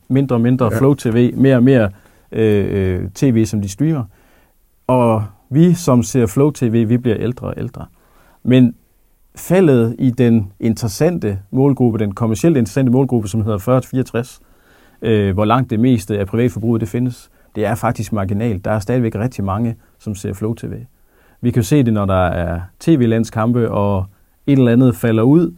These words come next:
Speaker 1: så kan du se, hvor meget ballade der bliver på sociale medier dagen efter, hvis folk, de ikke får set deres fodbold. Vild med dans, øh,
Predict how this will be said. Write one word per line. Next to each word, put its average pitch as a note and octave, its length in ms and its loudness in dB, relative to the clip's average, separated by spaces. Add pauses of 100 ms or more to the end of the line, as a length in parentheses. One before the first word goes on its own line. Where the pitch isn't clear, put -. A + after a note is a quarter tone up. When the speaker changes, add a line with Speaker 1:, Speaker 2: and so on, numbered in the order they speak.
(160)
Speaker 1:
så - 60 -20
kan B2 80 -8
du C3+ 80 -2
se, D3 180 0
hvor B2 100 2
meget B2 220 2
ballade B2+ 300 0
der A#2+ 60 0
bliver A2+ 340 0
på G#2 260 -4
sociale A2+ 400 -2
medier A#2 240 0
dagen A2+ 200 0
efter, A2+ 220 -6
hvis G#2 120 -8
folk, A#2 200 -2
de A#2 60 0
ikke B2 140 -4
får G2 80 -8
set C#3+ 260 -8
deres F#2+ 180 -10
fodbold. - 360 -10 (920)
Vild B2 180 2
med A#2+ 120 2
dans, B2+ 580 -2 (300)
øh, G2+ 420 -2